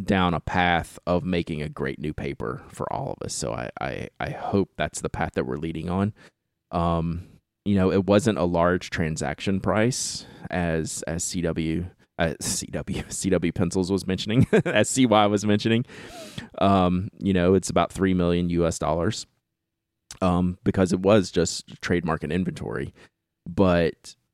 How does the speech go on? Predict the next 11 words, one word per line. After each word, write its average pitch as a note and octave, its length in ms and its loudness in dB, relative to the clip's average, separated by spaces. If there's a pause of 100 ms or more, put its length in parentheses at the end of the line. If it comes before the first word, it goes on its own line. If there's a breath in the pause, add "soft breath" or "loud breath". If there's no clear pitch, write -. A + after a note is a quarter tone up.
(120)
the G2 100 4
new G2+ 200 4
company F2+ 320 2
does F2+ 240 2
sound E2 380 0
like D2 260 -4
they E2+ 240 -2
want E2 220 -2
to - 80 -8
continue D2+ 580 -8 (280)
on C#2 520 -6